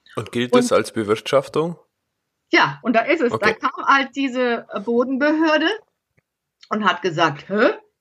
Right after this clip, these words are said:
Speaker 2: Hier stehen ja einheimische Bäume.“ Hab ich gesagt, „Da sind ein paar Fruchtbäume dazwischen. Wir müssen aber jetzt neue Erde generieren.“ „Ja, aber das zählt nicht.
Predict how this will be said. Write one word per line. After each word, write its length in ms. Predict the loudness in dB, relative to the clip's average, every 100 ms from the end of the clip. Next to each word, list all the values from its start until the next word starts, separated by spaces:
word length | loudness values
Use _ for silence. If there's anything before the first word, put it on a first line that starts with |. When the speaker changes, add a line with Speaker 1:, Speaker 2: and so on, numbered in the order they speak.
| _ _
Speaker 2:
Hier 140 | -6 -6
stehen 240 | -4 0
ja 160 | 2 4
einheimische 500 | 2 0 -2 -4 -4
Bäume.“ 460 | 2 4 4 2
Hab 120 | 0 -2
ich 60 |
gesagt, 200 | -2 -2
„Da 80 | -2
sind 140 | 0
ein 120 | 0 2
paar 180 | 0
Fruchtbäume 500 | 0 -6 -4 -2 0
dazwischen. 640 | 2 0 -2 -6 -4 -6 -6 -10 -20 -20 -12
Wir 180 | -2 2
müssen 280 | 2 0 0
aber 200 | 2 2
jetzt 280 | -2 -4
neue 300 | -4 0 2
Erde 360 | 2 2 0 0
generieren.“ 520 | -4 -6 -4 -2 -2 -4 _ _ _ 0
„Ja, 300 | 4 4 4
aber 200 | 2 -2
das 280 | -2 -4 -2
zählt 300 | 0 0 -2
nicht. 240 | -8